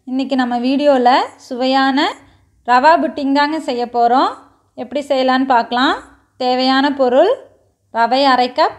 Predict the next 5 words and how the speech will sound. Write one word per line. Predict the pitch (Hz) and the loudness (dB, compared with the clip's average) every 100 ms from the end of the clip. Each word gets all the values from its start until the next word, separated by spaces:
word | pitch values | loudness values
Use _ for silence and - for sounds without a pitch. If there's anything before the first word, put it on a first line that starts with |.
| - _ _ - | -14 _ _ -8
சர்க்கரை | 247 240 262 269 254 | -8 -4 -2 0 2
அரை | 240 233 | 0 0
கப், | 294 403 - - _ 254 | 0 0 -2 -20 _ -16
முட்டை | 226 - 277 269 247 | -16 -8 -4 -2 -2
ஒன்று, | 233 226 285 | -4 0 2